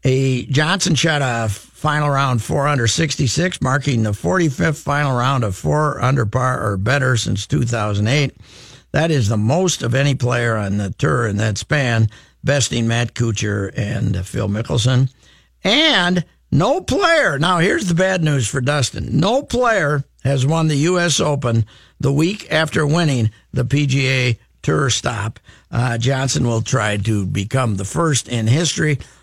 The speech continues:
this week at, uh, at, at Shinnecock Hills. We're gonna be talking to Bob Harig, the E S P N golf column-,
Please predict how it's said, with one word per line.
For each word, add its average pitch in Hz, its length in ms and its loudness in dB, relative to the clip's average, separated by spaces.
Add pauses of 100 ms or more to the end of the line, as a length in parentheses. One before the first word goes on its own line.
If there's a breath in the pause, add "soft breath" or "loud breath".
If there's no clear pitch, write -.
(140 loud breath)
this 143 260 0
week 135 480 -2
at, 120 360 -6 (680 soft breath)
uh, 113 260 0
at, - 120 -18
at 117 200 -2
Shinnecock 113 480 0
Hills. 151 540 0 (300 soft breath)
We're 139 100 0
gonna 147 120 2
be 123 100 2
talking 123 400 0
to 104 60 0
Bob 120 280 0
Harig, 120 420 2
the 104 320 -2
E 131 60 2
S 117 140 -2
P 123 180 -2
N 90 180 -4 (160)
golf 120 300 -2
column-, 104 500 -4